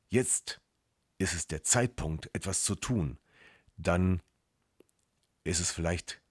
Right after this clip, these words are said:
jetzt der Zeitpunkt, auf meine Website zu gehen. W W W Trennung in Freundschaft oder W W W gemeinsam Lösungen finden punkt de. Und hier kriegst du dich einfach ein für ein kostenloses Gespräch und dann plaudern wir einfach darüber und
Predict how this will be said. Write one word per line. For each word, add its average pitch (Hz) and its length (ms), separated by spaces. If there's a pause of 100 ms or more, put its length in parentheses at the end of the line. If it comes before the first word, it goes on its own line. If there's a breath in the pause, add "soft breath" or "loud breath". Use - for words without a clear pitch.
(440)
jetzt - 340
der 90 100
Zeitpunkt, 92 400
auf - 120
meine 92 160
Website 107 340
zu 82 120
gehen. 71 300
W 127 120
W 135 140
W 120 120
Trennung 117 380
in 92 80
Freundschaft 110 560
oder 87 240
W 123 140
W 120 140
W 110 120
gemeinsam 101 500
Lösungen 120 400
finden 98 340
punkt 85 40
de. 92 380 (1000 loud breath)
Und 85 140
hier 104 160
kriegst - 320
du 107 40
dich 82 160
einfach 78 280
ein 90 220
für - 120
ein 82 120
kostenloses 110 480
Gespräch 85 480 (420 loud breath)
und 95 80
dann 104 220
plaudern 107 400
wir 65 160
einfach 80 340
darüber 78 520 (880 loud breath)
und 82 400